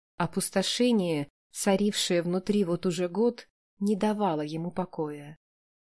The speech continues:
Необъяснимая тоска изводила его, словно он утратил значительную часть своей жизни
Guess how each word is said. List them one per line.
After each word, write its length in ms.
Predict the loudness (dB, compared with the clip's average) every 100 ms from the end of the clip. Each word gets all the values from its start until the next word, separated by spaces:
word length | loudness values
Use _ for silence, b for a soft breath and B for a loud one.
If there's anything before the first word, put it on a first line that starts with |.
| _
Необъяснимая 840 | 0 2 4 2 2 4 6 6 4
тоска 600 | 2 0 -2 0 2 2
изводила 680 | 2 -2 -2 -2 0 0 0
его, 500 | -4 -4 -6 -8 -12 _
словно 500 | -8 -2 -2 2 0
он 260 | 0 -2 -2
утратил 720 | -4 -2 0 0 -2 -4 -6 -8 _
значительную 800 | -4 2 2 2 0 0 0 -2
часть 320 | 0 0 0
своей 360 | -2 -4 -4 -4
жизни 580 | -4 -6 -6 -10 -12